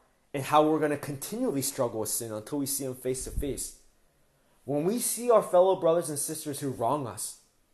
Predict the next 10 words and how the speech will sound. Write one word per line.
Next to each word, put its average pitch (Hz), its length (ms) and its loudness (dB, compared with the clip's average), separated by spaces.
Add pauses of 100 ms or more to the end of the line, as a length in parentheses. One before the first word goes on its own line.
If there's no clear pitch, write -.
(500)
who 120 760 -4 (100)
maybe 143 300 0
rub 131 260 4
us 135 240 2
the - 140 -10
wrong 127 260 -2
way, 123 260 -2 (1600)
yes, 180 460 10
it's 170 120 0
annoying. 151 520 2